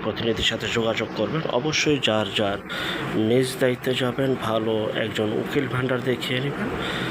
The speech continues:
জমির সিএস, এসআরএস, সিটি জরিপ, নকশা, খাজনা খারিজ, ভূমি অফিস, রেজিস্ট্রি অফিসগুলি দয়া করে জাস্টিফাই করে তারপর ক্রয় করবেন। আপন ভাই থেকেও যদি সম্পদ ক্রয় করেন, এই বিষয়গুলো অবলম্বন করবেন। তো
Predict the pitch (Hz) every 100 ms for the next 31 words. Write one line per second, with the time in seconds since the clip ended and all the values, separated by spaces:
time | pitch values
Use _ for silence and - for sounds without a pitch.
0 | - - - - 123 143 147 139 - -
1 | 139 135 131 131 123 - 113 113 117 120
2 | - 127 117 113 113 113 113 107 - 117
3 | 117 110 107 110 110 107 107 104 110 98
4 | 104 101 104 104 110 - 107 107 - 117
5 | 113 107 135 139 123 117 156 156 113 -
6 | 127 147 147 160 170 110 - 107 - -
7 | 50 - 50 - - - - - - -
8 | - - - - - - - - - 123
9 | - 165 156 139 143 - - - - -
10 | - - - 143 - 147 135 131 - 120
11 | 135 - 120 107 123 160 208 - 123 113
12 | 107 117 113 113 110 110 107 110 117 143
13 | 135 110 113 - - - - 120 113 120